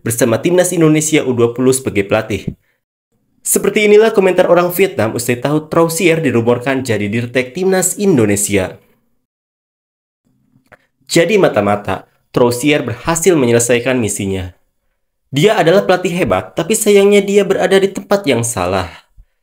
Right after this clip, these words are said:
Tak heran setiap pertandingan yang ia jalani melawan Indonesia selalu kalah. Ternyata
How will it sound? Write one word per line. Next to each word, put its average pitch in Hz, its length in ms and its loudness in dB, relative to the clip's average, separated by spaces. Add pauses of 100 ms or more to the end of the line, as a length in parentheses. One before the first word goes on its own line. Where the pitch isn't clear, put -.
(320)
Tak 143 240 0
heran 160 320 0
setiap 135 400 -2
pertandingan 131 480 0
yang 110 140 -2
ia 117 160 0
jalani 120 420 0
melawan 107 320 2
Indonesia 127 640 0
selalu 98 400 0
kalah. 104 400 -4
Ternyata 127 800 -2